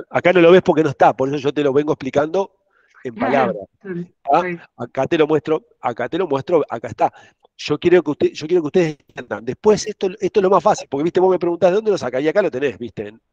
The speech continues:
Speaker 1: te lo muestro, no hay drama. Pero me interesa que entiendan esto. ¿Están invirtiendo energía? Sí, porque acá se pierden dos enlaces de alta energía.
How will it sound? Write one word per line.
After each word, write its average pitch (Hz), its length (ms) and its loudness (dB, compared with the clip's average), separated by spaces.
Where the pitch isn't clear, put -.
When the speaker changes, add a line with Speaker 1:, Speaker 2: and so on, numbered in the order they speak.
Speaker 1:
te - 80 -6
lo 131 100 -2
muestro, 113 300 0
no 117 80 -6
hay 135 120 -2
drama. 101 340 -4
Pero 120 160 -2
me 123 60 -8
interesa 160 320 -2
que 160 100 -2
entiendan 165 360 -2
esto. 95 360 -10
¿Están 123 300 0
invirtiendo 190 500 0
energía? 156 440 -2
Sí, - 300 -14
porque 120 200 -2
acá 156 180 -4
se - 140 -14
pierden 143 280 -2
dos 139 140 -2
enlaces 127 240 -6
de 131 60 -4
alta 120 140 -6
energía. 104 460 -12